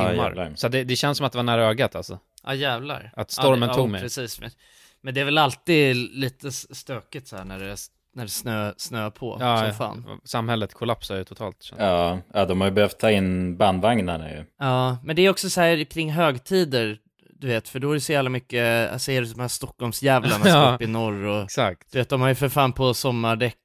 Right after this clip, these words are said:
Speaker 3: och, ja, de jävla asen, alltså. Kör ju som kärringar, gör de också, hela bunten.
Speaker 2: Ja, <laughs> fan, alltså. Det är ju bara
Speaker 1: Nej.
Speaker 2: stockholmare som sitter i den här bilkön fortfarande. Det är det som är det sjuka.
Speaker 3: Ja. Det är det, har man inte egna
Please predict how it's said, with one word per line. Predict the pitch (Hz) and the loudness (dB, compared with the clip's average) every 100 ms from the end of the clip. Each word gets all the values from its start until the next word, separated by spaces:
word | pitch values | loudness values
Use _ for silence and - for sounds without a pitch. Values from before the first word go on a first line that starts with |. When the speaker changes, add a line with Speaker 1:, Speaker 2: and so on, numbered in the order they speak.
| - | -6
Speaker 3:
och, | 117 104 107 123 - | -2 0 -2 -6 -6
ja, | - | -4
de | 117 117 | -2 0
jävla | 120 104 113 - - | 0 2 0 0 -4
asen, | - 131 113 - 101 | 2 2 2 0 -2
alltså. | 98 - 104 _ _ _ _ _ _ _ _ | -4 -8 -12 _ _ _ _ _ _ _ _
Kör | - 185 196 202 | -2 4 6 6
ju | 185 165 | 6 4
som | - 156 | 2 0
kärringar, | 127 202 185 151 113 107 | 4 4 4 2 2 2
gör | 104 101 | 2 0
de | 101 | -2
också, | 104 113 | -4 -2
hela | 104 101 98 | -2 0 0
bunten. | 123 110 90 92 | -2 -4 -4 4
Speaker 2:
Ja, | 127 113 113 117 - | 6 8 6 0 -10
<laughs> | - - - - | -18 -14 -12 -6
fan, | 143 113 117 101 | -2 -2 -4 -8
alltså. | 92 - | -16 -4
Det | 139 | 4
är | |
ju | 156 | 4
bara | 160 175 147 | 8 8 8
Speaker 1:
Nej. | 180 | 6
Speaker 2:
stockholmare | - 196 170 147 117 | 4 4 2 4 0
som | 120 | 0
sitter | 143 - | -2 -2
i | |
den | 110 | -4
här | 101 | -2
bilkön | 107 107 - 110 | -2 -2 -2 -6
fortfarande. | 104 - 104 90 - - | -6 -8 -8 -10 -14 -8
Det | |
är | 117 | -2
det | 123 | -2
som | 117 | -2
är | |
det | 104 | -6
sjuka. | 104 - - | -8 -8 2
Speaker 3:
Ja. | 131 120 117 113 _ _ - - | 4 6 4 -2 _ _ -14 -2
Det | 156 | 2
är | |
det, | 156 175 | 6 6
har | 165 180 | 6 6
man | 202 | 6
inte | 190 - 165 | 4 4 2
egna | 156 147 147 147 151 | 4 2 0 2 0